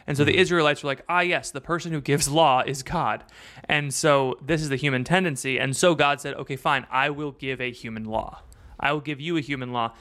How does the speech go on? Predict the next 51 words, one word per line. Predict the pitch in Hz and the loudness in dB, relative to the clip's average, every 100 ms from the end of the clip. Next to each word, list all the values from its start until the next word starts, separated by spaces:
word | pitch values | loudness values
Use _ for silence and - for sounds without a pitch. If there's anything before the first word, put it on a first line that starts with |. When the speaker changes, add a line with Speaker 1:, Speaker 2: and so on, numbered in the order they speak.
| - - | -14 -4
Speaker 1:
And | 151 | -2
I | |
think | 143 190 | -2 -4
Thomas's | 170 156 135 131 | -2 -2 -4 -10
understanding | 131 123 139 131 127 | -12 -8 -4 -4 -4
of | 120 | -6
the | 123 123 | -2 2
old | 123 123 | 2 2
law | 120 117 | 4 4
is | 127 123 | 2 -2
that | 123 120 - - | 0 -2 -4 2
the | 170 | 4
old | 175 151 | 6 4
law | 147 | 2
was | 135 127 | 0 -6
a | |
perfect | - - 151 151 | -6 -6 -4 -4
instantiation, | 139 127 139 127 127 123 131 120 120 _ | -6 -2 -2 0 -4 -4 -4 -8 -10 _
human | - 156 139 131 | -2 2 2 2
instantiation | 123 131 120 127 127 127 | 0 -2 0 -2 -4 -6
of | 120 | -6
the | 123 | -4
natural | 120 113 120 113 | -2 -4 -6 -2
law | 117 110 - - _ | 2 2 -2 -14 _
for | - - 165 156 | -20 2 6 6
that | 143 131 - | 4 0 -4
people | 135 127 131 | -12 -8 -8
in | - 131 | -6 -6
that | 113 117 | -4 -4
time. | - 120 107 - - _ | -4 -4 -6 -10 -20 _
Speaker 2:
Hmm. | - | 2
Speaker 1:
But | 208 190 165 | 4 4 -2
if | 165 | -8
you | 180 | -6
were | 175 | -6
to | 151 | -8
try | - 190 185 | -2 2 2
and | 165 143 | 0 -4
do | 131 180 | -4 0
it, | 156 131 - _ _ | 0 -4 -12 _ _
if | - 147 | -2 4
you | 214 | 6
were | 196 | 6
to | |
try | 160 190 170 | 4 2 2
and, | 156 | 0
like, | 147 | -6
reinstitute | 131 135 180 180 151 - 170 - | -10 -6 -4 -4 -6 -2 0 2
the | 147 | 4
old | 147 131 | 4 4
law | 131 120 120 | 4 4 2